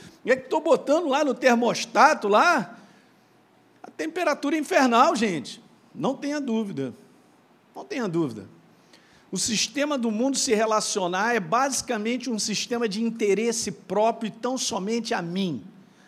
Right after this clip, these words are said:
Isso destrói o ser humano, não funciona, porque Deus não criou a mim e a você para nos relacionarmos dessa maneira. Então, o interesse é meu, o outro também, o interesse é dele, tem um buraco no meio, fez a separação, não tem jeito.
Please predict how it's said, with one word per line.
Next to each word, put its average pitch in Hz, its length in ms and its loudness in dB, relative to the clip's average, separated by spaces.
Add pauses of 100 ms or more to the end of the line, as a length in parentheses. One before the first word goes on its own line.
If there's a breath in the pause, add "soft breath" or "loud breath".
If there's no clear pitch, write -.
(840 soft breath)
Isso 262 360 4
destrói 240 560 0
o 214 60 -2
ser 240 220 0
humano, 214 280 -2
não 185 160 -2
funciona, 214 600 -4
porque 131 160 -14
Deus 185 240 0
não 220 100 -2
criou 226 580 2 (320 loud breath)
a 143 120 -6
mim 185 160 -4
e 247 80 0
a 220 40 2
você 185 380 2
para 214 240 -4
nos 180 160 -6
relacionarmos 208 760 0
dessa 180 280 -2
maneira. 185 420 -8 (400 soft breath)
Então, 226 280 -2
o 190 40 -4
interesse 190 460 -4
é - 20 -2
meu, 247 420 4
o 247 100 -4
outro 226 220 0
também, 190 280 -6
o - 20 -6
interesse 190 420 0
é 254 60 2
dele, 285 380 0
tem 269 160 -10
um 214 100 -4
buraco 190 460 2
no 262 100 -4
meio, 226 260 4
fez 196 300 0
a 175 80 -2
separação, 214 680 -2
não 277 140 -8
tem 226 180 -10
jeito. 117 320 -10